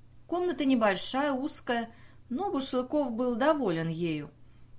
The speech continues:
Зачем ему, одинокому партийцу, к тому же очень занятому, хоромы? Да и какой всем пример показывал бы он, секретарь райкома партии,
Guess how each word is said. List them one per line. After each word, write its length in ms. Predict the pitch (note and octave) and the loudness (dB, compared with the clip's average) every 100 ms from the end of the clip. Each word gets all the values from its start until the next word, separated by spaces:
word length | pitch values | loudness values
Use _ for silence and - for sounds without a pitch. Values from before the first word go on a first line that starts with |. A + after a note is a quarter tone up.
| - | -10
Зачем 600 | E3+ F#3+ - - D4+ A3 | -2 -2 0 0 2 2
ему, 440 | G3 G#3 A3 C4 | 0 0 2 4
одинокому 800 | G3+ F3 F#3+ G#3+ C4 B3 G#3 F3+ | 2 2 2 2 2 0 -2 -4
партийцу, 840 | E3+ F#3 F3+ - B3 B3 - F#3 - - - - | 0 0 0 -2 0 -2 -2 -6 -8 -18 -20 -20
к 80 | - | -4
тому 240 | A3 C4 | 0 0
же 140 | A3+ A3 | 0 0
очень 420 | C4+ B3+ - F3+ | 0 -2 -2 -2
занятому, 580 | E3+ F3+ F#3 C4+ B3 F#3 | -2 -2 -2 -2 0 0
хоромы? 600 | - A3 G#3+ E3+ C#3 C3 - - - - - - | 0 0 2 -2 -6 -10 -16 -20 -20 -20 -20 -10
Да 160 | G#3 | -4
и 120 | F4+ F4 | -2 0
какой 460 | A3+ G#3 C#4+ C4+ | 0 0 0 -2
всем 320 | C4 - G#3 | -2 -2 -2
пример 440 | G3+ G3+ G3 A#3 A3+ | 0 0 2 0 0
показывал 680 | G3 F#3 G#3+ G#3+ F#3 F3 E3+ | -2 0 4 4 2 -2 -2
бы 140 | F3 | 0
он, 260 | G3 A3 F3 | 0 0 -2
секретарь 680 | - G3 B3+ C4+ G#3 E3+ E3 | -4 -4 -2 0 2 2 2
райкома 520 | F3 F3 G#3 F3 D#3+ | 0 0 -2 -2 -2
партии, 600 | - C4+ C4 - E3 | 0 2 2 -2 -4